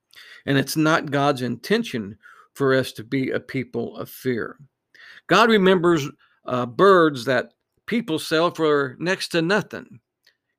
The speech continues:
And they are of small consequence to humans, yet they are remembered by God. Jesus tells us that we are worth much more than that. Of course, God cares.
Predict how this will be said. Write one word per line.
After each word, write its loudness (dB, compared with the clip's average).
And -8
they 4
are 4
of -2
small -2
consequence -6
to -14
humans, -4
yet -6
they 0
are 0
remembered -6
by -8
God. -6
Jesus 0
tells 0
us 0
that -4
we 0
are 4
worth 0
much 0
more -8
than -12
that. -12
Of -4
course, 2
God -8
cares. -4